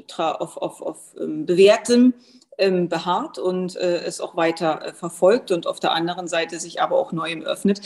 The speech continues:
Und diese Verbindung, ähm, aus, ähm, Leistungsgerechtigkeit auf der einen Seite,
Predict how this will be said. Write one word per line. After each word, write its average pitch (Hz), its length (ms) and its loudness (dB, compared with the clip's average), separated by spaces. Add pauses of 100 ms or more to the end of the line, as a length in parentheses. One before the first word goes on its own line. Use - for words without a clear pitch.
(260)
Und 156 120 -4
diese 165 180 0
Verbindung, 196 600 6 (300)
ähm, 170 420 4
aus, 156 440 -4
ähm, 156 460 -4
Leistungsgerechtigkeit 190 1300 -2
auf - 140 -12
der - 160 -2
einen 175 220 -2
Seite, 180 480 0